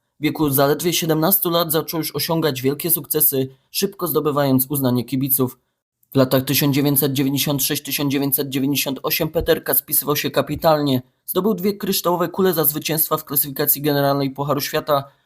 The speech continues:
oraz triumfował w prestiżowym turnieju cztery skoczni w tysiąc dziewięćset dziewięćdziesiątym siódmym roku.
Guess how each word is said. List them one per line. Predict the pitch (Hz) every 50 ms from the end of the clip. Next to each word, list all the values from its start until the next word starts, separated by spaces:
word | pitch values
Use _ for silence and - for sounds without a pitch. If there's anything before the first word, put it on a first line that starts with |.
| -
oraz | - 196 220 208 -
triumfował | - 196 202 202 190 - 185 165 180 160
w | 160
prestiżowym | - - 180 190 - - 180 165 170 151 156 147
turnieju | 131 - 156 147 151 143 139
cztery | 131 - - 131 131 135
skoczni | 131 - - 147 147 - - 139
w | 131
tysiąc | 135 131 131 143 139 135 131
dziewięćset | 143 135 135 131 143 135 131
dziewięćdziesiątym | 131 139 131 135 131 131 - 139 139 131 139 131
siódmym | 131 - 127 131 135 135
roku. | 147 156 160 156 - 147 131 135